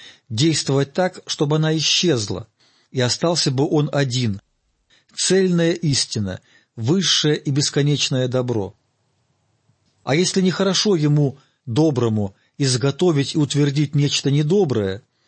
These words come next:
то почему бы, уничтожив и сведя в ничто материю злую, не создал он сам доброй, из которой и сотворил бы все? Он не может быть всемогущ,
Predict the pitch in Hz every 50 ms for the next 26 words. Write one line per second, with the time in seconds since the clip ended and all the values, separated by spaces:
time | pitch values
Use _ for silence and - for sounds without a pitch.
0 | _ _ _ _ _ _ - 160 151 190 - - 214 220 226 233 208 170 190 190
1 | 175 - - - - _ - 175 180 185 202 190 - - - 233 220 208 175 127
2 | 135 135 - 214 175 143 - 151 147 165 170 151 165 151 139 131 127 139 156 160
3 | 143 - - - 226 240 233 - - _ _ _ _ _ _ - - 147 156 170
4 | - - 202 208 196 165 160 156 151 147 135 139 156 160 147 127 107 95 90 101
5 | - _ _ _ _ _ _ _ _ _ _ 139 135 131 - 151 143 127 123 165
6 | 170 175 170 147 151 156 - - - - 151 139 135 139 - 117 107 143 160 185
7 | 170 127 104 104 92 87 92 - - _ _ _ _ _ _ 147 131 - - -
8 | 135 120 - 170 170 156 156 156 160 151 - - 139 117 - 127 131 139 151 160
9 | 143 143 139 - - - - 123 104 101 - _ _ _ _ _ _ _ _ _
10 | _ _ _ _ _ _ _ _ _ _ _ _ _ _ _ - 165 175 185 185
11 | 208 226 220 233 240 196 165 170 156 147 147 - - 170 156 160 160 156 143 120
12 | 107 - - -